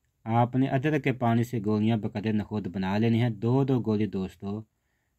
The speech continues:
दिन में तीन बार आपने दूध के साथ या पानी के साथ इस्तेमाल करनी है। इसके साथ फिर आपने दोस्तों नुस्खा नंबर चार, इसका पाउडर कर लेना है और पाउडर दोस्तों आपने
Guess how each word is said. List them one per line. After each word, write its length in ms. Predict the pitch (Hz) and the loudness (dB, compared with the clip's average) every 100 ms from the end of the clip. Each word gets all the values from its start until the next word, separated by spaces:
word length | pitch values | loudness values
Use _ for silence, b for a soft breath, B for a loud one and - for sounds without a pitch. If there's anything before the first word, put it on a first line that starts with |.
| _ 107 | _ -6
दिन 420 | 107 98 139 139 | -4 2 4 4
में 200 | 127 117 | 4 2
तीन 360 | - 127 135 107 | 0 2 2 2
बार 260 | 110 107 104 | 2 2 2
आपने 440 | 95 - 101 107 - _ _ _ _ _ _ _ _ _ | -2 -6 -8 -10 -14 _ _ _ _ _ _ _ _ _
दूध 460 | 98 101 131 139 123 | -18 -2 2 4 2
के 120 | 123 | -2
साथ 260 | 120 110 101 | 0 0 2
या 120 | 113 123 | 0 0
पानी 320 | 131 127 131 | 2 2 2
के 120 | 117 | 0
साथ 280 | - 98 95 | -2 -6 -6
इस्तेमाल 440 | 95 - 90 85 85 | -10 -10 -10 -8 -10
करनी 280 | 85 82 | -14 -14
है। 80 | 82 | -12
इसके 240 | 104 - 127 | -10 -6 -2
साथ 320 | 123 123 123 | 2 2 2
फिर 160 | 147 135 | 0 2
आपने 280 | 117 117 107 | 2 0 -2
दोस्तों 340 | 104 101 113 | -2 -4 -4
नुस्खा 300 | 113 107 117 | -2 -2 -2
नंबर 400 | 117 110 101 113 120 b b b b b | -2 -2 -4 -6 -8 b b b b b
चार, 320 | - 110 113 131 | -2 2 4 2
इसका 280 | 120 131 123 | 0 -4 -2
पाउडर 320 | 110 107 120 | 0 0 0
कर 200 | 127 123 | 2 2
लेना 240 | 131 131 | 4 2
है 160 | 123 143 _ _ _ _ _ b b _ _ - | 0 -4 _ _ _ _ _ b b _ _ -4
और 320 | 117 127 131 127 123 123 123 123 123 | 2 6 6 4 2 2 2 -2 -4
पाउडर 280 | 127 131 147 | -4 -2 -2
दोस्तों 480 | 135 139 127 147 139 | 0 -2 -2 -2 2
आपने 400 | 123 123 127 131 | 4 2 0 0